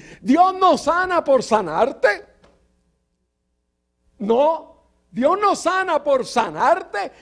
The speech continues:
Dios sana para que el mundo vea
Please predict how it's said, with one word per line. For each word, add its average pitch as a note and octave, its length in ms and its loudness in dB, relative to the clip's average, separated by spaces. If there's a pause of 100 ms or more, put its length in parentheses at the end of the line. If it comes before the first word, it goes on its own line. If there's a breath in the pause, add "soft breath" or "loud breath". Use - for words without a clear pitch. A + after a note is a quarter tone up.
(180 soft breath)
Dios C4 460 2
sana D#4+ 720 -2
para A3+ 440 0
que A#3 140 0
el G#3+ 180 0
mundo C#4 720 0 (120)
vea F#4 520 0